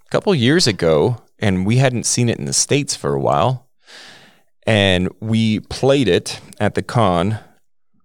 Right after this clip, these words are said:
and boy, was I disappointed. Merlin is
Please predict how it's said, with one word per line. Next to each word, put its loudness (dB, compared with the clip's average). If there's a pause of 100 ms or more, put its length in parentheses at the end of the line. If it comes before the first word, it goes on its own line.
(220)
and -4
boy, 2
was -6
I 0
disappointed. -6 (1900)
Merlin 4 (320)
is 4